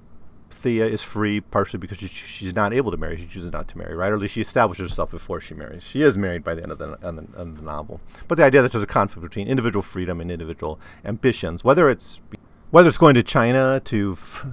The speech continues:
you know, to be a missionary or to die in France or to be an artist, whatever it is, there does seem to be that conflict. It actually goes back to one of the early Troll Garden, Garden stories, the one about the Garden Lodge, right, where,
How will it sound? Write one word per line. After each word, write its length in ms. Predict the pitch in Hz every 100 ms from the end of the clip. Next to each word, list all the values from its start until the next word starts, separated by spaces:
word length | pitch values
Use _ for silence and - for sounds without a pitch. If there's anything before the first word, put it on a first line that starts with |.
| -
you 80 | -
know, 220 | 110 101
to 40 |
be 120 | 110
a 40 | 123
missionary 480 | 151 190 165 165 143
or 80 |
to 80 | 101
die 180 | 127 117
in 100 | 101
France 480 | - 202 208 196 -
or 60 |
to 60 | 101
be 120 | 104
an 60 | 92
artist, 440 | 123 120 113 -
whatever 360 | 104 113 107 92
it 60 | 85
is, 280 | 80 -
there 320 | - - 92 90
does 160 | 87
seem 180 | - 87
to 80 | 82
be 120 | 82
that 140 | 76
conflict. 420 | - 82 85 101 170
It 80 |
actually 240 | 220 190 143
goes 140 | 147
back 260 | - 135 -
to 100 | 117
one 140 | 110
of 100 | 98
the 80 | 101
early 480 | 101 95 92 85 82
Troll 240 | - 98
Garden, 300 | 90 85 87
Garden 280 | - 95 87
stories, 500 | - 90 82 82 -
the 80 | 92
one 220 | 87 87
about 260 | 82 85 - _
the 60 | -
Garden 340 | 113 101 87
Lodge, 480 | 85 90 78 - - - - - - -
right, 260 | 80 82
where, 240 | - 80